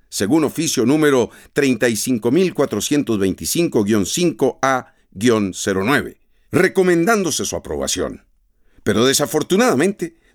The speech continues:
todo el trabajo realizado se fue por la borda, ya que la junta directiva de ese entonces no lo aprobó,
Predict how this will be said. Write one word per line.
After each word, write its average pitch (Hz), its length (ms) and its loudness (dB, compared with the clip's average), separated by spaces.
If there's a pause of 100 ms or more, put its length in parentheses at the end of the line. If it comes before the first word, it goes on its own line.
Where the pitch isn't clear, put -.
todo 202 300 4
el 170 80 0
trabajo 175 420 2
realizado 151 600 2
se 143 100 -2
fue 131 240 -2
por 127 160 0
la 104 80 2
borda, 170 400 0 (240)
ya 160 160 2
que 170 80 -2
la 147 120 2
junta 226 340 0
directiva 180 520 2
de 143 220 2
ese 160 220 0
entonces 143 640 0 (100)
no 147 300 2
lo 131 160 2
aprobó, 117 480 2